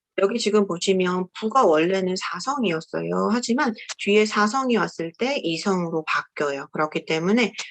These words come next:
뿌레이가 아니고 불레이라고 바뀌었다라는 거 좀 기억을 해주셔야 돼요. 한번 해볼게요. 불레이. 我不累이라고 해주시는 거 기억하시면 되고요.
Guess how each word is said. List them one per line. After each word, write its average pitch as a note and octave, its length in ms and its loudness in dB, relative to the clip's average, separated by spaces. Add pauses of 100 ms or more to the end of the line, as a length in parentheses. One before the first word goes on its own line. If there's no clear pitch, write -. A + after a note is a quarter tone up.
(160)
뿌레이가 B3 840 4
아니고 E3 460 0 (400)
불레이라고 E3+ 1200 -2 (680)
바뀌었다라는 A3+ 540 2
거 D#3+ 160 -8
좀 E3 160 -8
기억을 D#3+ 360 -2
해주셔야 G#3 460 0
돼요. D#3+ 180 -2
한번 G#3+ 280 2
해볼게요. G#3 500 -2 (200)
불레이. F#3+ 520 2 (1600)
我不累이라고 E3+ 1300 0
해주시는 A3 480 -2
거 E3 120 -4
기억하시면 D#3+ 640 -4
되고요. G#3 460 -2